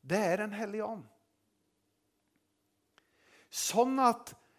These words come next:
Jesus instruerer disse disiplene og sier, «Dere er helt avhengige av Den Hellige Ånd for å være dette vitne om dette evangeliet.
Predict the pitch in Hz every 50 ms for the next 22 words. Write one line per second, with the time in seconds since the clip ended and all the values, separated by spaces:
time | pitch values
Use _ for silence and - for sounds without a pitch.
0 | _ _ - 151 175 208 254 262 254 - - 247 220 - - - 233 226 220 -
1 | - - 220 220 202 202 226 269 277 262 269 226 214 180 - - 220 220 208 208
2 | - - 214 208 208 - 214 208 202 202 - - 165 160 190 214 208 208 233 208
3 | 180 165 180 208 277 320 339 - - - 226 220 185 190 220 240 269 294 277 208
4 | 196 175 143 147 160 175 196 220 226 208 226 - - - - _ - 170 175 160
5 | 214 226 202 196 214 214 196 185 208 247 277 262 - - 214 190 190 165 170 160
6 | 160 180 220 247 214 202 143 - - - 233 226 202 170 - - _ _ - 240
7 | 247 - 151 180 220 247 226 175 135 - - - 214 214 220 226 220 202 202 220
8 | 254 277 254 196 143 120 110 - -